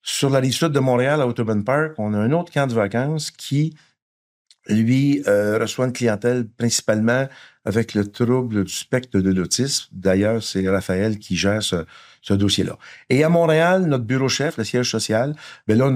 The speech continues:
a toute la multitude de services, que ce soit la garderie, euh, d'intégration. On a des jeunes neurotypiques, des jeunes avec des besoins particuliers,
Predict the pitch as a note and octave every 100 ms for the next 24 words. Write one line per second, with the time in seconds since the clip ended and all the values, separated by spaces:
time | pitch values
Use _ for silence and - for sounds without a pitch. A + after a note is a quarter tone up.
0 | A#2 - B2 B2+ B2 B2 - - D3 A#2+
1 | C3+ G2+ A2 B2+ - G2 - A#2+ B2+ -
2 | - _ - F#2 F#2+ F#2 A#2 B2 G#2+ A#2
3 | A2+ C#3+ C#3+ - _ _ - F#2 F#2 -
4 | - - - - - _ - _ _ G#2+
5 | A#2+ A#2+ A#2 A#2+ G#2 - A2 A#2+ G#2+ G#2
6 | G#2+ G2+ G#2+ A2 G#2+ G2 - - _ F#2+
7 | A2 A#2 B2 - A#2 A#2 G#2+ G2+ F#2+ G#2
8 | A2 G2 F#2+ G#2 - G2 G2 G2 A2+ A2+
9 | G2 - - F#2 F#2 F#2+